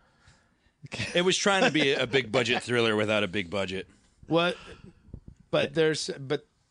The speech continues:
Speaker 2: what? How did they fill this ship with electricity? What'd they do? Just
Speaker 1: Well,
Speaker 2: they tried to neutralize the,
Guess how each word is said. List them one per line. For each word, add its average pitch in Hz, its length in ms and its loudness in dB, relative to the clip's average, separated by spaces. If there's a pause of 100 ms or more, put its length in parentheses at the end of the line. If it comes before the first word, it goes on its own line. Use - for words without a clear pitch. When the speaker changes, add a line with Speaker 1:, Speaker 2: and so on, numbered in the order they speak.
(220)
Speaker 2:
what? 135 360 -2
How 151 200 0
did 175 160 0
they 165 180 2
fill 151 400 -2
this 139 160 0
ship 131 400 -2
with 131 140 -4
electricity? 117 680 -4
What'd 113 200 -4
they 120 100 0
do? 113 160 -4
Just 98 200 -10 (960)
Speaker 1:
Well, 117 340 2
Speaker 2:
they 135 140 0
tried 143 320 0
to 139 100 2
neutralize 131 720 -2
the, 123 340 -2